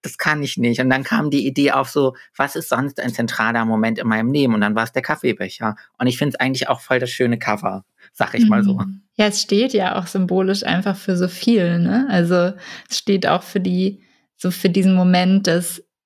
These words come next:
Speaker 2: ich, äh, nehme mich darin ernst und ich hab für mich jetzt so eine Entscheidung getroffen. Es steht für das, ich trage es ins Außen. Es
Speaker 1: Mhm.
Speaker 2: gibt vielleicht auch eine Reaktion, eine Akzeptanz von außen.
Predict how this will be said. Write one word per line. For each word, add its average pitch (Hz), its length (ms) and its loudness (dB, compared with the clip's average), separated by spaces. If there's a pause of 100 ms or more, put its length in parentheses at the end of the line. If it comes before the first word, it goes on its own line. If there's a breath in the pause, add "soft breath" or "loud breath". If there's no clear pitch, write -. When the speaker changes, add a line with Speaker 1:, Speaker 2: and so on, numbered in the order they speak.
(320)
Speaker 2:
ich, - 500 0 (480)
äh, 190 200 4
nehme 185 280 4
mich 196 300 4
darin 269 300 2
ernst 302 760 -4 (200)
und 180 240 2
ich 220 260 0
hab 202 180 -2
für - 120 -4
mich 214 320 2
jetzt - 180 -4
so 254 60 2
eine 240 160 4
Entscheidung 240 560 0
getroffen. 233 640 0
Es 202 100 0
steht 190 300 0
für 185 120 -4
das, 175 360 -2
ich 196 160 0
trage 180 360 0
es 175 140 -4
ins 170 380 -2
Außen. 302 720 0
Es 131 160 0
Speaker 1:
Mhm. 139 40 -4
Speaker 2:
gibt 151 160 0
vielleicht 175 340 -2
auch 180 100 -2
eine 180 320 0
Reaktion, 202 600 0
eine - 180 -2
Akzeptanz - 560 -4
von - 180 -2
außen. 294 640 0